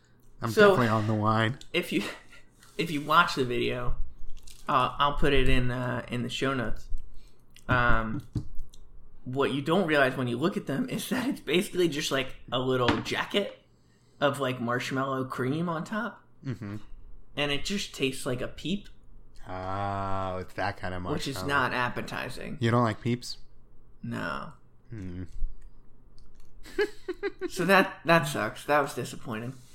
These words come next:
Speaker 1: Uh-huh.
Speaker 2: Um, and then the middle just tastes like the classic, like, Tastykake,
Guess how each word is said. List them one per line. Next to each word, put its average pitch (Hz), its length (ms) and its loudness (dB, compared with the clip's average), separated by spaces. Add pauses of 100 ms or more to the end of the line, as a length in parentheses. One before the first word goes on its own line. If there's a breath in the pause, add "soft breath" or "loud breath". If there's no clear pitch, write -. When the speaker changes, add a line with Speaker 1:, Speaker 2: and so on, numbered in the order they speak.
Speaker 1:
Uh-huh. 101 300 -2 (220)
Speaker 2:
Um, 135 520 0 (180)
and 165 120 -4
then 175 140 -4
the 165 80 -2
middle 196 300 2
just 156 260 -8
tastes 147 300 -4
like 131 340 -4 (120)
the 127 140 -6
classic, 123 720 -2
like, 113 280 -8
Tastykake, 110 760 4